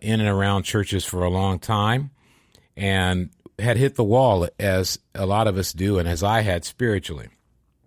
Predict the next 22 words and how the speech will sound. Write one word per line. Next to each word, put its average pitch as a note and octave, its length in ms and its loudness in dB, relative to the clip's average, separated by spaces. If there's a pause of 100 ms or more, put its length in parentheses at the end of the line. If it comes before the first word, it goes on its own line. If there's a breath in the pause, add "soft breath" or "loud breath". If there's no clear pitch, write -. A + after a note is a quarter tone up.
(720 loud breath)
A A2+ 80 -2
quote - 460 0
I A#2 100 2
read A#2+ 300 2
to G2+ 100 -4
him F#2+ 380 -2 (140)
was G2 320 0
from A2+ 180 0
a G#2 80 2
book A#2+ 260 -2
by G#2 200 2
Elizabeth F#2+ 500 0
Lesser, G2+ 380 0
Broken F#2+ 340 0
Open, F#2+ 320 0
How E2+ 160 -2
Difficult F#2+ 460 -2
Times F2+ 320 -2
Can E2+ 140 -4
Help F2+ 220 -2
Us E2+ 120 -4
Grow. E2 420 -2